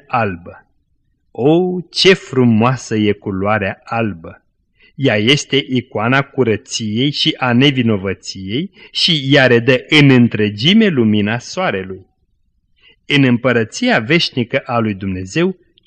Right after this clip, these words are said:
totul e nevinovat. „Scaun de domnie alb, cel care stă pe scaun este îmbrăcat în alb”, citim la Daniel șapte cu nouă. „Haine albe au cei ce locuiesc acolo”, Apocalipsa patru patru,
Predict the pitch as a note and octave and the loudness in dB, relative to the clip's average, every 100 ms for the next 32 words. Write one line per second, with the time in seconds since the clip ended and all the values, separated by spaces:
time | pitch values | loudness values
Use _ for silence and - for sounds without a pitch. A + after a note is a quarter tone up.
0 | _ E3+ F#3+ F#3 A#2+ A2+ G#2 G2 F2+ F2+ | _ 2 2 2 0 2 0 -2 -4 -8
1 | F2 E2 D#2+ _ _ _ _ _ _ _ | -10 -12 -16 _ _ _ _ _ _ _
2 | _ _ - - - C3+ D#3 D#3 C3 B2 | _ _ -18 -12 -2 2 4 4 4 4
3 | A#2+ A#2+ B2 B2 B2 - D3 D3+ F#2 F#2+ | 4 6 6 6 4 0 0 0 -2 -12
4 | - _ _ _ _ - B2 A#2+ A#2+ A#2+ | -20 _ _ _ _ -6 -4 0 2 2
5 | A#2+ C3+ A#2 A#2+ - - A#2+ B2+ B2 A#2 | 2 -2 -2 -4 -6 -4 2 4 4 2
6 | - A#2+ A2 A2+ B2+ - B2 B2+ C3+ D#3+ | 0 -2 0 0 -2 0 -2 -2 0 0
7 | G#2+ G2+ G2 _ _ - G#2 A#2+ G#2+ G#2 | 0 -6 -20 _ _ -16 -6 -2 -2 -2
8 | G#2+ G#2+ A2+ - A2 G#2 G2+ G#2 B2 F#2+ | 0 0 0 -4 -10 -8 -10 -8 -6 -8
9 | G#2 _ - - - C#3+ D#3 D3+ D3 - | -12 _ -20 -20 -8 0 4 4 4 0
10 | C3 C#3 C#3+ F3 - B2+ B2 - A#2+ - | 0 2 2 0 2 2 2 0 -4 0
11 | A#2 A2 A#2+ A#2 - A2+ - D#3 D#3 G2 | -2 -2 -4 -4 -4 -8 -2 0 0 -4
12 | - G#2 G#2 - G2+ A#2 G#2+ G2+ A2 - | -12 -18 -16 -10 -6 -6 -6 -4 -6 -6
13 | G2 C#3+ D3 - | -12 -12 -12 -16